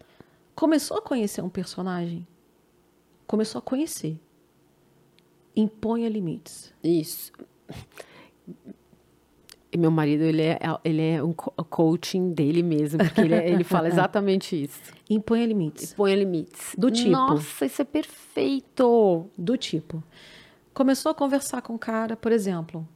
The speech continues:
Speaker 1: sei lá, aplicativo de relacionamento. Tem gente que é contra, né? Eu, eu sou a favor. Tem um, um case de super
Speaker 2: Claro.
Speaker 1: sucesso de uma cliente
Speaker 2: Não tem
Speaker 1: minha.
Speaker 2: regra.
Speaker 1: Não tem. Uma cliente minha, olha isso,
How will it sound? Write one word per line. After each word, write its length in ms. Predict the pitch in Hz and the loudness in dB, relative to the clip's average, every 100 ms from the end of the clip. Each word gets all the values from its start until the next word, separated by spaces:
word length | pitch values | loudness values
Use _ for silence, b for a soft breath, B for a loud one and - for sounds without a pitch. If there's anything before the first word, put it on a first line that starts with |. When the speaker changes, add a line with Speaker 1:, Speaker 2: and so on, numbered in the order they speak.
| - 202 | -20 -18
Speaker 1:
sei 120 | - | -10
lá, 80 | 262 | -8
aplicativo 500 | 170 240 226 226 269 | -6 -6 -6 -4 -2
de 60 | 262 | 0
relacionamento. 360 | 254 - 196 | -2 -4 -4
Tem 100 | 240 | -2
gente 120 | 262 311 | -2 0
que 60 | |
é 40 | 330 | -2
contra, 440 | - 302 294 185 | -2 -4 -2 -2
né? 180 | 185 - | -2 -4
Eu, 80 | 403 | -4
eu 120 | 269 | -4
sou 160 | 277 349 | -2 -6
a 20 | |
favor. 540 | - 262 196 233 180 | -4 -4 0 0 0
Tem 200 | 165 - | -2 -2
um, 160 | 262 240 | -2 2
um 60 | 349 | 2
case 360 | - 254 285 233 | 4 2 4 0
de 100 | 226 | -4
super 300 | - 285 269 | -6 -2 2
Speaker 2:
Claro. 380 | 240 196 214 247 285 196 165 | 4 6 6 6 6 4 2
Speaker 1:
sucesso 120 | 165 B | -2 B
de 80 | 208 | -2
uma 100 | 240 | -2
cliente 320 | 240 233 240 | 2 2 4
Speaker 2:
Não 80 | 240 | 4
tem 180 | 233 320 | 4 6
Speaker 1:
minha. 100 | 277 | 6
Speaker 2:
regra. 320 | 220 180 175 | 4 2 2
Speaker 1:
Não 140 | 254 320 | 2 0
tem. 380 | 277 247 269 196 | 0 0 0 0
Uma 160 | 226 | -2
cliente 320 | 226 240 254 | -2 -4 -4
minha, 200 | 226 180 190 | -4 -4 -4
olha 140 | 220 | -2
isso, 240 | 208 160 | -4 -6